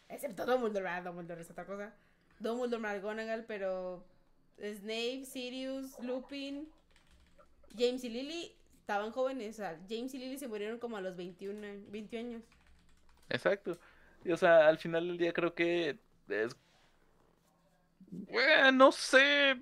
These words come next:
Speaker 2: digo, nunca he sido fanático de Harry Potter, pero sí me interesaría ver Harry Potter en una serie.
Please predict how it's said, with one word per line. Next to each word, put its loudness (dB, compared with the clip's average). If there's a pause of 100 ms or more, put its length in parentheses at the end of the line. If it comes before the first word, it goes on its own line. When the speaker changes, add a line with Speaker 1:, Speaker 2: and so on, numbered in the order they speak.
Speaker 2:
digo, 6
nunca 2
he -2
sido 6
fanático 2
de -2
Harry 4
Potter, -2 (840)
pero 10
sí 8
me 6
interesaría 12
ver 10 (160)
Harry 8
Potter 2
en -4
una -6
serie. -10